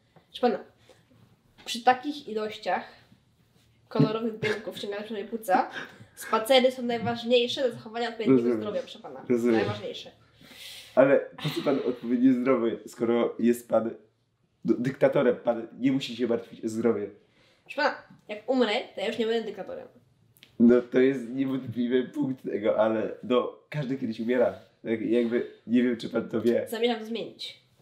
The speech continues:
Speaker 2: Rozumiem. Czyli rozumiem, że przegonimy gospodarczo i technologicznie Stany i Chiny, tak? <laughs> Dobrze, jest to na pewno coś, co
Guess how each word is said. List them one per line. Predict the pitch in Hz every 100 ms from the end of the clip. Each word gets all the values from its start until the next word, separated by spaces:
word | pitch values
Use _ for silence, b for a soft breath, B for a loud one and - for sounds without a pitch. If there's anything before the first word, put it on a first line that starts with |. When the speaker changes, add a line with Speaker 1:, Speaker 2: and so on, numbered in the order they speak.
| _ -
Speaker 2:
Rozumiem. | 120 127 123 120 113 107 - _ _ b b b _
Czyli | 135 131 131 - _ _ _ _ _ -
rozumiem, | 113 143 147 143
że | 143
przegonimy | 147 139 147 135 131
gospodarczo | 131 - 127 131 131
i | 131
technologicznie | 117 127 131 127 - 131 120
Stany | - 135 123
i | 131
Chiny, | 131 98 92 _ -
tak? | 110 - _ _ _ _ _ _ _ _ _ _ _ _ _ _ _ _ -
<laughs> | 165 - 190 - - - _ _ - 175 - - _ -
Dobrze, | 120 117 123
jest | 139 180 185
to | 165
na | 147
pewno | - 135 127 131 123
coś, | - 127 131 -
co | - - 120 120 -